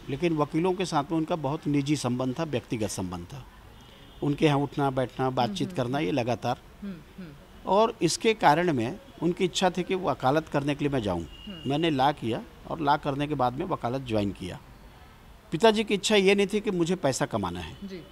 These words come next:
Speaker 1: और पैसा कमाने के लिए मुझे उन्होंने नहीं भेजा। उन्होंने ये कहा कि दस रुपये मैं दूंगा, तुमको ग्यारह बजे पहुंच जाना है, पाँच बजे तक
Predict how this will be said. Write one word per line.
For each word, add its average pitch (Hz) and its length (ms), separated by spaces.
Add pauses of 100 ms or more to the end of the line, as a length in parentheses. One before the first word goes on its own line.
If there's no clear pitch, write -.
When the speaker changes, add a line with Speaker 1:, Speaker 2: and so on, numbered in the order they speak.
(440)
Speaker 1:
और 160 80
पैसा 165 380
कमाने 196 380
के 208 100
लिए 202 80
मुझे 185 180
उन्होंने 180 340
नहीं 165 140
भेजा। 101 320 (640)
उन्होंने 190 300
ये 185 240
कहा 135 320 (1300)
कि 202 80
दस 190 340
रुपये 214 220
मैं 196 180
दूंगा, 180 420 (500)
तुमको 175 320 (420)
ग्यारह 147 260
बजे 190 160
पहुंच 185 260
जाना 147 240
है, 175 80
पाँच 156 260
बजे 160 200
तक 147 140